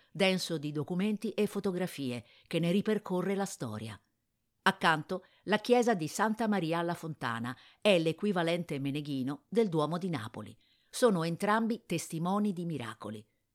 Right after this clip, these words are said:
Ma se quello partenopeo del sangue di San Gennaro è leggendario,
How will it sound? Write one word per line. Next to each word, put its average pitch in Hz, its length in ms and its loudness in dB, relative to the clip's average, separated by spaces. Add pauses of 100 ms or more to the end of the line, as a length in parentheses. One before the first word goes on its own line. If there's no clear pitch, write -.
Ma 160 160 2
se 160 180 -2
quello 190 300 0
partenopeo 147 800 -4
del 127 180 -6
sangue 151 460 -2
di 117 100 -8
San 139 240 -4
Gennaro 139 600 -4
è 135 100 -4
leggendario, 131 800 -4